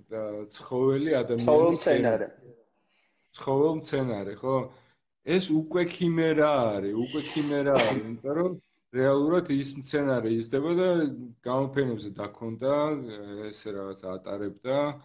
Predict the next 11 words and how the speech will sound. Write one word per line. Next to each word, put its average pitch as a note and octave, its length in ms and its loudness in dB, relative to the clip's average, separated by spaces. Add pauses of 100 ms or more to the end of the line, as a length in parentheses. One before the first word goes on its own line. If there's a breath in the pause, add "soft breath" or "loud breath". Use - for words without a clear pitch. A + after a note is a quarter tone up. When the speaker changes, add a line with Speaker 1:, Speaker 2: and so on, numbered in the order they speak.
(320 soft breath)
Speaker 1:
აჩვენებდა G#2+ 680 -4
და B2 140 -4
რაღაც. G#2+ 360 -2
და D#3+ 160 -6
ეს D#3 240 -2
წარსულის C#3 600 -2
ქიმერები, C3+ 680 0
რომელიც A#2 520 -2 (600)
ჩვენ B2 280 -4
წარმოგვიდგენია A2+ 1040 0
და A2 220 -2